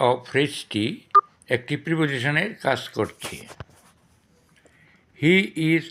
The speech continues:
absent due to his illness, এখানে due to ফ্রেজটি একটি প্রিপোজিশনের কাজ করছে। I went there in order to meet her, এখানে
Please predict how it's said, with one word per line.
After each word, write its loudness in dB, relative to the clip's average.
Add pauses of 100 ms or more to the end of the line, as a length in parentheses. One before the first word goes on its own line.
(160)
absent 0 (280)
due 6
to -2 (120)
his 2 (200)
illness, -2 (1000)
এখানে 0 (160)
due 4 (120)
to 0 (680)
ফ্রেজটি 0 (640)
একটি -6 (140)
প্রিপোজিশনের -4 (320)
কাজ -4 (140)
করছে। -16 (1400)
I 4 (240)
went 4 (120)
there 4 (260)
in 0 (180)
order 4 (120)
to -2 (160)
meet -2 (100)
her, -12 (1160)
এখানে 2